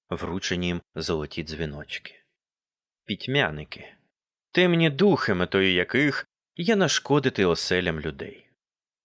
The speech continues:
Вони проникають у домівки, розбивають посуд чи лякають малечу, ганяють тварин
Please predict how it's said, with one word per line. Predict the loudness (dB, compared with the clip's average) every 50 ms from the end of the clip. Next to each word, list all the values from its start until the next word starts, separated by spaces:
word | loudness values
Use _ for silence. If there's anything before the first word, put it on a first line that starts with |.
| _ _
Вони | -2 0 2 2 2 2 0
проникають | 0 -2 -2 -2 -2 -2 -2 0 0 0 0 -2 -6
у | -6
домівки, | -4 -2 0 0 0 0 0 -2 -2 0 0 0 -2 -4 _ _ _ _ _
розбивають | 4 6 6 4 4 2 2 4 6 6 6 4 4 2 -2 -6
посуд | -2 0 2 2 2 2 0 -2 -2
чи | 0 0 2
лякають | 0 0 0 2 2 2 2 2 0
малечу, | 0 2 4 4 4 2 2 2 -2 -4 -4 -6 -12 _ _ _ _ _ _
ганяють | -4 -2 0 0 2 2 2 2 2 0 -2
тварин | -2 0 0 2 4 4 2 2 2 0 -2